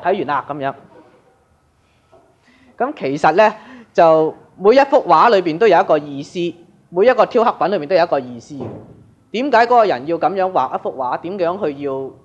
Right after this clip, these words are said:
即係佢要咁樣挑一幅畫出嚟？佢點解要將呢啲嘢擺呢啲嘢出嚟？都有一個意思喺背後嘅。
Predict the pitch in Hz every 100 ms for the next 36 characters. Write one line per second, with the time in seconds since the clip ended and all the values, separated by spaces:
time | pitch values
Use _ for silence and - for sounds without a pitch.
0 | - 233 175 175 175 180 208 - 226 214
1 | 208 - 117 127 - 107 101 _ _ _
2 | _ _ _ - 214 247 254 233 220 247
3 | 240 240 196 156 151 147 180 196 165 131
4 | 165 113 202 139 127 135 131 123 - 143
5 | 139 127 107 107 95